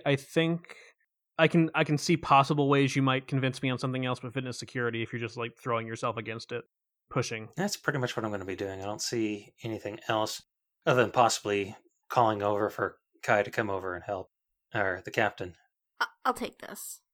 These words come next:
Speaker 3: and then she'll go over and help.
Speaker 1: A fitness security from you two? I'm gonna say this one is, like, a, how big a boulder is it? Let's find out. It is a two difficulty.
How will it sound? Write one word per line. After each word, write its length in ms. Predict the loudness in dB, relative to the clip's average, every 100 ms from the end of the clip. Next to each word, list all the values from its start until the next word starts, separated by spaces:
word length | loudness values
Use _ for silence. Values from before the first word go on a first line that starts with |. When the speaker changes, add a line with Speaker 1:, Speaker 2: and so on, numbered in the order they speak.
| _ -4
Speaker 3:
and 180 | -4
then 220 | -4 -8 -12 _ _ _ _ _ -16
she'll 160 | -12 -8
go 260 | -8 -8 -10
over 120 | -12
and 140 | -10
help. 240 | -10 -10 -14 _ _ _ -20
Speaker 1:
A 80 | -10
fitness 340 | -8 -6 -6
security 440 | -8 -4 -2 -2
from 460 | -4 -4 -6 -6 -4
you 100 | -4
two? 300 | -2 -4 -6 -12 _ _ _ -8
I'm 120 | -2
gonna 140 | 0
say 180 | 0 0
this 160 | -2 -2
one 180 | -4 -4
is, 280 | -6 -8 -6
like, 260 | -8 -8 -8
a, 380 | -8 -6 -8 -14 _ _ _ _
how 160 | -14
big 200 | -12 -10
a 60 | -10
boulder 380 | -10 -10 -12 -14
is 100 | -14
it? 120 | -14 -16 _ _ _ _ -8 -8
Let's 160 | -10 -10
find 260 | -10 -10 -10
out. 140 | -12 -14 _ _ _ _ -2
It 60 |
is 80 | 0
a 40 |
two 160 | 2 0
difficulty. 400 | 0 -4 -12 -16